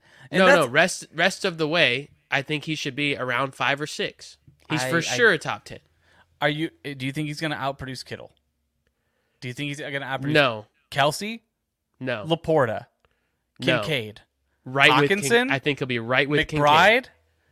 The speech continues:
Speaker 1: Ingram even?
Speaker 2: Right with him.
Speaker 1: Ferguson?
Speaker 2: Right with
Speaker 1: No.
Speaker 2: him.
Speaker 1: Hell no. He's not
Speaker 2: That's
Speaker 1: gonna
Speaker 2: my
Speaker 1: score.
Speaker 2: call.
Speaker 1: I don't think he's gonna score a single touchdown. Like, that
Speaker 2: Why?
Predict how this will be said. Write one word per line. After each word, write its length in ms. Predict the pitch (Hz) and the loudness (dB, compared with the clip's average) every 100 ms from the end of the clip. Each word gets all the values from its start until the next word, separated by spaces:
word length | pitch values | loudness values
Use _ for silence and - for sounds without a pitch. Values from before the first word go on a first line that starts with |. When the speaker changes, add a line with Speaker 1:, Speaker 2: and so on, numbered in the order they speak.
| _ - | _ -4
Speaker 1:
Ingram 460 | 180 233 247 285 | -2 0 2 0
even? 480 | 285 277 294 311 311 135 | 0 2 4 2 -2 2
Speaker 2:
Right 220 | 143 - | 6 8
with 80 | 494 | 8
him. 40 | 294 | 4
Speaker 1:
Ferguson? 420 | - 320 330 339 _ _ | 2 2 2 -2 _ _
Speaker 2:
Right 200 | 127 123 | -2 0
with 60 | 330 | 6
Speaker 1:
No. 420 | 320 262 156 113 101 | 8 8 6 2 -8
Speaker 2:
him. 40 | _ _ | _ _
Speaker 1:
Hell 680 | _ - 302 302 269 233 202 | _ -4 2 4 6 4 2
no. 500 | 180 170 127 110 95 _ _ _ _ _ | 0 0 0 -2 -8 _ _ _ _ _
He's 200 | - 302 | -4 -2
not 100 | 330 | 4
Speaker 2:
That's 100 | 311 - | 4 4
Speaker 1:
gonna 80 | - | 2
Speaker 2:
my 40 | |
Speaker 1:
score. 160 | - 170 | 6 6
Speaker 2:
call. 260 | 156 123 - - - | 8 6 0 -20 0
Speaker 1:
I 160 | 269 | 4
don't 180 | 349 330 | 6 4
think 120 | 311 | -2
he's 100 | 277 | -6
gonna 180 | 254 262 | -2 -2
score 300 | 240 - 277 | -2 -2 0
a 40 | 247 | 0
single 420 | - 285 277 262 | -2 -6 -6 -6
touchdown. 680 | - 320 - 185 123 104 - _ _ _ _ | 0 0 0 -4 -4 -6 -18 _ _ _ _
Like, 280 | 220 233 - 135 | -6 -6 -6 -16
that 440 | 147 185 285 285 254 - | 0 4 4 4 0 2
Speaker 2:
Why? 320 | 208 170 151 | -2 -2 -8